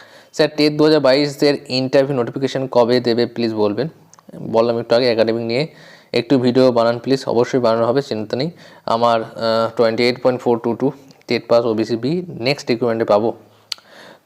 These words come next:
তোমার রয়েছে আঠাশ, মানে ভালো স্কোর রয়েছে, হয়ে যাবে। দাদা, একাডেমিক মামলাটা কি কোনো হিয়ারিং হবে? এখন কোনো হিয়ারিং নেই, আপাতত স্থগিত রয়েছে।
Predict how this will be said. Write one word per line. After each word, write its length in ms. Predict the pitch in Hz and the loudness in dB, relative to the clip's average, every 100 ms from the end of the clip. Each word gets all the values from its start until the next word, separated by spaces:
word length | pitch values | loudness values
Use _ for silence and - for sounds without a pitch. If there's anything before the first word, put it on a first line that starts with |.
| - | 0
তোমার 300 | 143 147 143 - - _ - - | 4 4 0 -4 -20 _ -10 0
রয়েছে 300 | 123 139 139 | 4 4 4
আঠাশ, 320 | 117 135 110 - - | 4 4 0 -2 -8
মানে 140 | 117 113 | -4 -2
ভালো 220 | 127 147 | 0 -2
স্কোর 260 | - 107 | -2 -4
রয়েছে, 300 | 95 92 101 - _ - - _ | -2 -6 -8 -12 _ -20 -20 _
হয়ে 160 | 131 | 0
যাবে। 220 | 110 95 - - - _ 123 | 2 0 -4 -18 -20 _ -2
দাদা, 200 | 123 127 | 2 2
একাডেমিক 440 | 135 151 160 156 | 2 0 0 -4
মামলাটা 840 | 117 120 123 131 131 - - 135 | -2 0 2 4 2 -2 -2 0
কি 240 | 123 131 127 | 0 -2 -6
কোনো 240 | - 127 | -4 -4
হিয়ারিং 320 | 113 113 120 | 0 0 0
হবে? 180 | 127 139 | 0 2
এখন 280 | 117 131 123 | 2 0 -6
কোনো 140 | 120 | -6
হিয়ারিং 360 | 107 107 113 107 | 0 2 2 0
নেই, 260 | 110 170 175 | -2 -2 -2
আপাতত 320 | 110 113 110 | -2 -2 -2
স্থগিত 380 | 113 - 104 107 | -4 -4 -2 0
রয়েছে। 320 | 110 113 151 | 0 0 -2